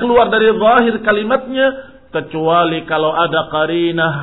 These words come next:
kecuali kalau ada dalil-dalil, kecuali kalau ada bukti-bukti yang menunjukkannya. Ini perbedaannya. At-tafsir dengan at-tahrif.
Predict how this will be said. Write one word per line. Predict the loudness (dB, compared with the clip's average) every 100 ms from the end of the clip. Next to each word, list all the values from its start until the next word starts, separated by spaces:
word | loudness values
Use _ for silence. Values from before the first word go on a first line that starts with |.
| -10 -14 -12 -6
kecuali | -4 2 2 2 0
kalau | 0 0 0
ada | -2 -2
dalil-dalil, | -2 -2 -2 -2 -2 0 0 -2 -6 -8
kecuali | -6 0 0 0
kalau | -2 0
ada | -2 -2
bukti-bukti | -4 -4 -4 -4 -4 0 0
yang | 0
menunjukkannya. | -2 -2 0 2 0 -2 -10 -18 -20 -20 -20 -20 -20 -8 0 0 2 2 2 2 -2 -2 -4 -2 -4 -8 -18 -20 -20 -20 -20 -20 -6
Ini | -2 0
perbedaannya. | 0 0 -2 -4 -6 -12 -16 -18 -20 -20 -20 -12 -2
At-tafsir | -2 0 -4 -4 -8 -4 -2 -2 -4 -10 -12 -8
dengan | -2 0 0 -2
at-tahrif. | -4 -4 -8 -6 -4 -4 -4